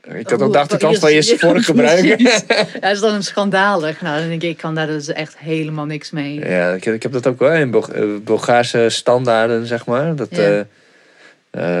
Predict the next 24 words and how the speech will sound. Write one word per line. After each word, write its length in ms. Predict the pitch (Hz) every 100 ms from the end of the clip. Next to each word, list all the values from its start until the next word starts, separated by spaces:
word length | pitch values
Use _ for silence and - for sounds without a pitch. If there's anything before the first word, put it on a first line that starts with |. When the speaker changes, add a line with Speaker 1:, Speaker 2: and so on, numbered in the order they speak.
| 90
Speaker 1:
eh, 80 |
het 120 | - -
is 100 | -
wel 200 | 117 -
iets 180 | 147
minder 320 | - 139 127 -
erg 240 | 127 131
dan 160 | 123 113
dit. 240 | 131 170
Maar 160 | 98 95
m-, 120 | 98
mijn 140 | 104
moeder, 320 | 101 127 139
die, 200 | 87 87
die, 200 | 85 85
die 160 | 80 82
zegt 200 | 85 82
zo, 120 | 85 -
"Hoezo 340 | 90 90 117
heb 140 | 131
jij 140 | 123 117
geen, 280 | 117 110 107
eh, 80 | 104
servetten?" 580 | - - 147 - 87